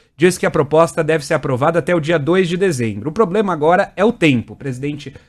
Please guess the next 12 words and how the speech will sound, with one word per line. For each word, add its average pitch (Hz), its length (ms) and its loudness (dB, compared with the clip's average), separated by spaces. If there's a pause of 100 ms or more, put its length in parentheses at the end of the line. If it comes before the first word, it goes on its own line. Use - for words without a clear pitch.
(120)
da 135 280 2
Comissão 143 340 -2
de 143 80 -4
Constituição 143 580 -6
e 139 60 2
Justiça, 135 680 -2
Davi 123 240 0
Alcolumbre, 143 500 -2
anunciou 170 380 -2
na 147 100 0
semana 139 300 -2
passada 180 580 -2